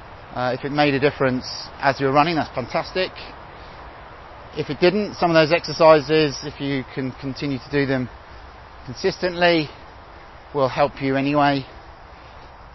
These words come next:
And of course, one of the things you might find is that it's hard to keep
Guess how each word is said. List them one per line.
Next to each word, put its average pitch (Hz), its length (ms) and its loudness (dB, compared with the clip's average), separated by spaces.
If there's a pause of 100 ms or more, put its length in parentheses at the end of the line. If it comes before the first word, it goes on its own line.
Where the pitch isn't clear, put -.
(1120)
And 160 180 2
of 156 80 0
course, 190 300 2
one 190 120 2
of 180 60 2
the 170 80 2
things 160 260 -2
you 156 80 -2
might 156 220 6
find 135 460 4 (960)
is 135 260 -2
that 135 300 -6
it's - 100 -12
hard 147 280 4
to 131 60 -12
keep - 200 -10